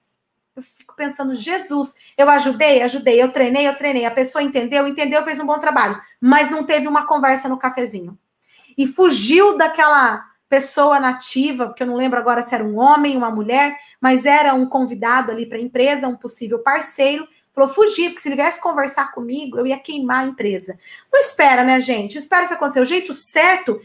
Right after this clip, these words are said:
é você tá alinhado ao que as multinacionais, é, têm pra oferecer, caramba. E falar inglês faz parte disso. Bom, em segundo lugar, eu quero que você pense uma questão aqui comigo, que você reflita aí comigo. Olha só,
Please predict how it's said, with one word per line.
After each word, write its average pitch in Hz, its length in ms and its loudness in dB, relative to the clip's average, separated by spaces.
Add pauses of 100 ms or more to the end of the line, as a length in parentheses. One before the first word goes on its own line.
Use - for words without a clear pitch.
(160)
é 311 80 0
você 339 240 -2
tá 381 140 2
alinhado 392 580 2
ao 285 100 2
que 330 80 -4
as 349 120 -4
multinacionais, 359 1120 -4 (360)
é, 302 180 0
têm 302 260 -4
pra 285 140 0
oferecer, 381 800 -4
caramba. 214 640 -2
E 294 120 -2
falar 359 300 2
inglês 320 360 0
faz 415 220 0
parte 349 280 0
disso. 294 460 -8 (640)
Bom, 262 280 2 (480)
em 415 200 4
segundo 240 360 -2
lugar, 202 560 -2 (460)
eu 247 80 -2
quero 320 200 0
que 302 80 -8
você 285 220 0
pense 285 300 -4
uma 277 160 -2
questão 277 420 -6
aqui 277 200 -8
comigo, 240 540 -4
que 208 120 -16
você 233 200 -6
reflita 320 640 -2
aí 349 180 0
comigo. 262 600 -6
Olha 370 340 2
só, - 260 -10